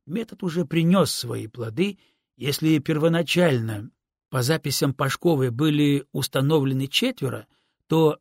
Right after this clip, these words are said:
к сегодняшнему дню число отрабатываемых сглаженных и порченных достигло одиннадцати человек.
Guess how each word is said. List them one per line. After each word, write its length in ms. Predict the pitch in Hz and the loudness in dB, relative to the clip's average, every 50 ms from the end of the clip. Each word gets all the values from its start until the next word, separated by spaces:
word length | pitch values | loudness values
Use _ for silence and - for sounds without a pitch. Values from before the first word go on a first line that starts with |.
| _ - | _ -6
к 60 | - | -4
сегодняшнему 840 | - - 135 131 185 233 214 170 175 147 - - - 135 123 123 123 | -4 -2 -2 0 0 0 0 0 -2 -2 -2 -2 -2 -2 -2 -2 -4
дню 300 | 120 113 127 123 120 107 | -4 -6 -6 -6 -6 -6
число 480 | - - 120 107 - 120 143 156 170 - | -8 -8 -6 -6 -4 0 0 0 0 0
отрабатываемых 1120 | - 139 - 139 131 120 110 135 147 147 - - 131 123 127 127 123 123 123 117 - - _ _ | -4 -8 -6 -4 -6 -4 -2 -2 -2 -2 -2 -4 -4 -2 -2 -2 -2 -2 -4 -6 -8 -12 _ _
сглаженных 1080 | - 110 104 117 117 117 123 131 135 135 131 110 117 123 123 123 117 117 110 - _ _ - | -10 -8 -8 -8 -6 -4 -4 -4 -2 -4 -4 -6 -6 -6 -6 -8 -8 -10 -14 -16 _ _ -16
и 140 | - 104 | -14 -14
порченных 760 | - _ - 139 156 160 139 - 208 208 208 220 226 190 - _ _ _ _ _ _ _ - | -14 _ -8 -6 -6 -6 -8 -6 -6 -4 -4 -4 -6 -10 -12 _ _ _ _ _ _ _ -12
достигло 720 | 123 123 120 110 - - 135 147 151 151 165 175 - _ - | -8 -6 -6 -6 -8 -6 -6 -6 -4 -4 -6 -8 -8 _ -12
одиннадцати 760 | - 180 139 107 101 95 85 80 85 - - - - - 92 | -12 -12 -10 -8 -6 -6 -6 -8 -10 -10 -12 -12 -12 -14 -12
человек. 520 | - - - - 110 107 104 107 113 120 | -12 -12 -12 -10 -14 -14 -14 -16 -18 -20